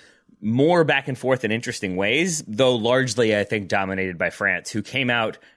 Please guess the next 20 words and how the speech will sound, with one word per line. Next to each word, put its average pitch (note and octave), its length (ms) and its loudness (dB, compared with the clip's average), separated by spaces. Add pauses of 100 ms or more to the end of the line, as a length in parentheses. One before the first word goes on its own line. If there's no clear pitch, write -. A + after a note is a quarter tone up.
very C3+ 460 2
aggressive A#2 480 0
in A#2 60 2
a G#2 40 2
way G2 140 0
they F#2+ 100 -2
did F2+ 220 -6
not F#2+ 280 0
against F#2 340 -8
Jamaica F2 500 -4 (180)
on A#2+ 140 2
both C#3+ 180 4
sides C#3 240 0
of A#2+ 80 -8
the A#2 60 0
ball. F2 380 0
There G2+ 120 2
were G2+ 80 2
lots G2+ 320 0
of G#2+ 220 -8